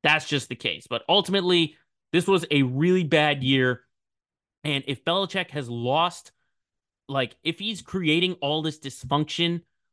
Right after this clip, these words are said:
like, even if he's given less responsibilities, I don't think that can be overturned. Like, you had guys referencing Matt Patricia, and that was two seasons ago. Like, if they're still referencing on that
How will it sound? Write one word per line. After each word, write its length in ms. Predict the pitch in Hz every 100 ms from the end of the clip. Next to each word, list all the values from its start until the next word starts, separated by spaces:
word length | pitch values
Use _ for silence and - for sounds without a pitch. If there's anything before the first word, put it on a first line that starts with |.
| -
like, 240 | 139 127 -
even 280 | 180 214 226
if 120 | 214
he's 280 | 190 151 -
given 520 | 160 160 165 151 131 _ _ _
less 440 | 120 123 165 - 160
responsibilities, 1080 | 156 156 156 151 131 143 185 208 208 - - _ _ _ -
I 40 | -
don't 160 | -
think 180 | 190 190
that 220 | 180 165
can 80 | 170
be 160 | 156 156
overturned. 580 | 147 143 - 156 113 127
Like, 180 | 131
you 120 | 165 214
had 160 | 196
guys 360 | 190 185 180 - 131
referencing 720 | 175 196 185 - 147 135 -
Matt 360 | 123 147 185 -
Patricia, 680 | 151 - - 196 - 107 - _ _ -
and 160 | 156
that 140 | 220 240
was 200 | 220 -
two 580 | - - 240 247 226 190
seasons 600 | - - 226 247 226 208 151
ago. 400 | 131 120 - - _ _ -
Like, 240 | 190 -
if 140 | 185 185
they're 140 | 196
still 360 | - 247 240 214
referencing 480 | 226 214 208 220
on 160 | 202 165
that 300 | 208 196